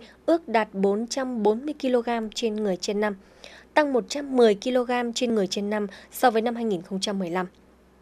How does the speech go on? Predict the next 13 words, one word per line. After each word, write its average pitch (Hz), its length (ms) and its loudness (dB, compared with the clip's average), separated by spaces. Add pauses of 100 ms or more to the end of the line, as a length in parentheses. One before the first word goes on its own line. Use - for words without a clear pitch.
(880)
Duy 285 260 4
trì 202 380 2
chăm 226 200 -4
sóc 311 200 -4
bảo 190 140 0
vệ 185 200 2
một 196 220 0
nghìn 196 180 2
hai 233 260 -8
trăm 240 180 -6
sáu 226 220 -6
mươi 247 120 0
bảy 190 320 0